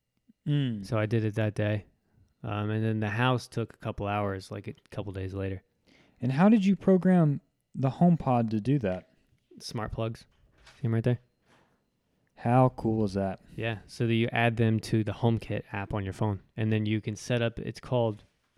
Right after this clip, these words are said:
Speaker 2: it's called a scene.
Speaker 1: Mm.
Speaker 2: And in the scene, you can set what turns on what. What do you say? Do you want music to play? Which is how I got Fall Out Boy on there.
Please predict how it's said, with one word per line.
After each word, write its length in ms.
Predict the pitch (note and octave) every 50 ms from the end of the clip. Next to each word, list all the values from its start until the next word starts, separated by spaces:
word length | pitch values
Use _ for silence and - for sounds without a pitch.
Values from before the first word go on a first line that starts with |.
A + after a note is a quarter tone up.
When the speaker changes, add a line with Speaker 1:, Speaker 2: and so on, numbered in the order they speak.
| _ _ _ _ _ _ _ -
Speaker 2:
it's 140 | C#3+ -
called 220 | - - B2 A#2 G#2
a 60 | F#2+
scene. 500 | - - - D3+ C#3 B2 A2 G2 F2+ F2 _ _ _ _ _ _ _ _ - -
Speaker 1:
Mm. 260 | B2 A#2+ A2 G2 - -
Speaker 2:
And 200 | G#2+ G#2+ G#2 A2
in 200 | - B2 B2+ C3
the 80 | B2 A#2
scene, 400 | - - - C3+ B2 B2 A#2+ A2+
you 120 | A2 G#2+ -
can 300 | - A2 G#2+ G#2 G#2 G#2 _ _
set 420 | - - - - A2+ G#2 G#2 - _ _ _ _ _ _ _ -
what 300 | B2 A2+ A2+ A2+ - -
turns 280 | - - A#2 A2+ A2
on 220 | A2 G#2+ G#2+ G#2+ G2+
what. 320 | G#2 A#2+ C3 B2+ C3 - - _ _ _ _ _ _ _ _ _ _ _ _
What 240 | - A#2+ A#2 A2 -
do 80 | - A#2
you 140 | G#2 G#2 F#2
say? 500 | - - C3 B2 A#2+ A#2 A#2+ A#2+ A2 - _ _ _ _ _ _ _ _ _ _ _ _ _ _ _ _ _ _ _ - - _ _ _ _ -
Do 120 | A#2 A#2+
you 80 | G#2+ G2+
want 160 | F#2+ F2+ F#2
music 300 | G2+ A2+ A#2+ A#2+ A#2+ -
to 80 | - -
play? 420 | - A#2 A#2 A2+ A2 G#2+ G#2 - _ _ _ _ _ -
Which 140 | A2 - -
is 100 | F#2+ -
how 140 | G#2+ G2+
I 40 | G2
got 160 | G2 G2+ G2
Fall 200 | - A2 A#2 A#2
Out 100 | A#2 A2+
Boy 120 | A#2 A#2 A2+
on 160 | A2+ A2+ A2+
there. 240 | A2+ A2+ A2+ A2